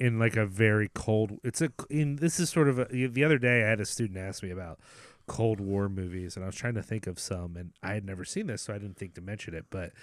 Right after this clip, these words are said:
having watched it, it's so much about the Cold War and about the ways that, like,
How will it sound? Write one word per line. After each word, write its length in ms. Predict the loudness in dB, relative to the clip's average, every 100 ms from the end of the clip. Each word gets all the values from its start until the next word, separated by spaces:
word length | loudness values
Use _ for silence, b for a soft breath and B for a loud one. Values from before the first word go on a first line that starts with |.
| B B -8
having 320 | -4 -2 -2
watched 360 | -4 -4 -6 -8
it, 100 | -8
it's 220 | -6 -2
so 300 | 4 8 8
much 320 | 8 6 6
about 360 | 4 2 2 0
the 80 | -6
Cold 300 | -2 0 2
War 480 | 4 8 8 8 4 B B B
and 80 | 2
about 260 | 6 6 8
the 140 | 6
ways 420 | 8 8 6 4
that, 200 | 0 -2
like, 200 | -2 -4